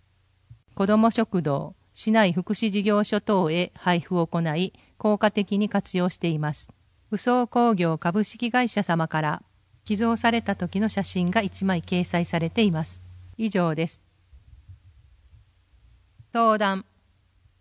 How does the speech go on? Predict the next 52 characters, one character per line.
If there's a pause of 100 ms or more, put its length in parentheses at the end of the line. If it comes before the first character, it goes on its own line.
(880)
常
時
相
談。 (680)
社
協
職
員
が
相
談
員
と
し
て
対
応
し、 (320)
各
関
係
機
関
と
連
絡
連
携
し、 (140)
継
続
的
に
相
談
支
援
を
行
い
ま
す。 (640)
毎
週
月
曜
日
か
ら
土
曜
日、